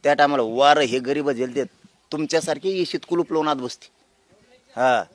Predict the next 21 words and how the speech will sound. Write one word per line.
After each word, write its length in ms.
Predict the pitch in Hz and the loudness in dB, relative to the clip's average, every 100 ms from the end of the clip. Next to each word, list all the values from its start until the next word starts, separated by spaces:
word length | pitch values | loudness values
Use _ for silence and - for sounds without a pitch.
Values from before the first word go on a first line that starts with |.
| _ _ _ _ _ | _ _ _ _ _
डोके 520 | 104 104 147 175 180 156 | -10 -4 -2 2 0 0
गोरगरीब 500 | 131 156 151 151 156 | 0 0 -2 -2 -2
फोडून 240 | - 147 147 | -2 -4 -2
घेतात 260 | 139 151 - _ _ _ - | -2 -2 -6 _ _ _ -14
आणि 120 | 107 | -8
धर्माचं 380 | 120 139 147 143 | -6 -4 -2 -2
रक्षण 280 | 139 135 123 | -4 -6 -8
करतात. 280 | 117 - - _ _ _ _ _ _ _ _ _ _ _ _ _ _ _ _ _ _ _ _ - | -10 -10 -18 _ _ _ _ _ _ _ _ _ _ _ _ _ _ _ _ _ _ _ _ 0
तो 60 | 175 | 2
यासारखे 340 | 160 165 147 | 2 0 -2
नाही 160 | 175 156 | -4 -2
करीत. 220 | 160 107 - - 107 - - - - - _ | -4 -6 -10 -16 -14 -10 -10 -10 -12 -18 _
तुला 160 | 269 302 | 4 6
घेणंच 500 | - - 165 254 - | 6 0 2 2 4
काय 140 | 302 | 8
होतं 180 | 262 240 | 10 8
मला 160 | 254 254 | 6 4
काहीच 200 | 254 254 | 2 2
कळत 220 | 247 247 | 2 2
नाही 120 | 247 | 0
भाऊ. 120 | 226 | 0